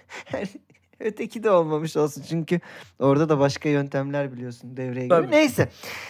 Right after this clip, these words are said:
Speaker 1: De-, diyelim. Ee, Sergen'in son açıklamasıyla devam edelim.
Speaker 2: Bir daha kola ya-, içmeli mi peki? Yani
Speaker 1: Abi.
Speaker 2: sen şu-, yani şimdi hani teknik direktörlük, hani biraz önce işte, e, biz teknik direktörüz, işimizi yapıyoruz. Sen şimdi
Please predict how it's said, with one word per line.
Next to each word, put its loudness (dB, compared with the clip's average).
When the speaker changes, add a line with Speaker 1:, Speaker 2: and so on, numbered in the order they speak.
Speaker 1:
De-, 4
diyelim. 8
Ee, 6
Sergen'in 6
son 6
açıklamasıyla 4
devam 8
edelim. 4
Speaker 2:
Bir 8
daha 8
kola 8
ya-, 2
içmeli 0
mi 2
peki? -6
Yani 8
Speaker 1:
Abi. 6
Speaker 2:
sen 10
şu-, -2
yani 8
şimdi 6
hani 6
teknik 4
direktörlük, 6
hani 2
biraz 4
önce 4
işte, 2
e, -2
biz -2
teknik 4
direktörüz, 2
işimizi 2
yapıyoruz. 0
Sen 6
şimdi 0